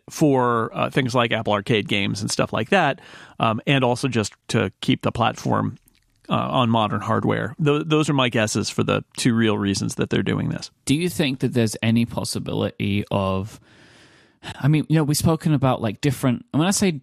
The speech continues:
Speaker 2: different hardware designs, I don't just mean to make the box look different, but, like, different form factors. Do you think that, that at this point we're likely to see that? I think that the sun may have set on that idea right now.
Speaker 1: Well, I think there's a great question, which is,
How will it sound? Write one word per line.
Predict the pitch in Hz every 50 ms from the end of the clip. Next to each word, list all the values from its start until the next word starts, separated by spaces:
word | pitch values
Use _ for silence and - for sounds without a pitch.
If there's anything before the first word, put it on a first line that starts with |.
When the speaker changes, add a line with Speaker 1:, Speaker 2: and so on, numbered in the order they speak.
| _
Speaker 2:
different | - 151 143 - - - 113
hardware | 117 117 113 110 104 101 95
designs, | 95 92 - 98 92 90 90 87 90 95 - - - - _ - - - _ _ _ _ -
I | 113
don't | 139 160 165
just | 156 151 135 -
mean | 139 135 127
to | 120 135
make | 120 120 117 113 -
the | - 107
box | 95 113 110 - - -
look | 107 - -
different, | - 101 - - 95 95 92
but, | 110 110
like, | 104 113 -
different | 151 143 - 147 107 -
form | - - 127 117 117 113
factors. | - - 98 92 - - - - 92 101
Do | - 127
you | 156
think | - - 208 196 -
that, | - 180 - - _ _ _ _ -
that | - 127 - - _
at | - 127 113 -
this | 120 127 123 -
point | - - - 107 107 110 113 - - - - - - - - -
we're | 113 104
likely | 101 107 107 - - - 104 98
to | - - - 95
see | - - - - 92 98
that? | 214 117 120 131 127 - -
I | - 135 151 175
think | - - - 147 - - -
that | - 104 - _ _ -
the | - 135 110 104
sun | - - - 120 107 104 104
may | 98 95 92
have | 85 -
set | - - 98 -
on | - 82 82
that | 80 80 -
idea | - - 98 98 - 80 82 82 82 - - _ _ -
right | - - - 64
now. | 67 60 52 50 - - 123 240 - _ _ _
Speaker 1:
Well, | - 180 196 - -
I | 202 170 175
think | - 208 196 175
there's | 185 170 165 151
a | 160 143
great | 127 139 143 160 -
question, | - - 156 147 131 - - 127 113 110 113 120
which | 139 123 120 - 131 120 -
is, | - 143 127 120 117 117 117 113 110 - - -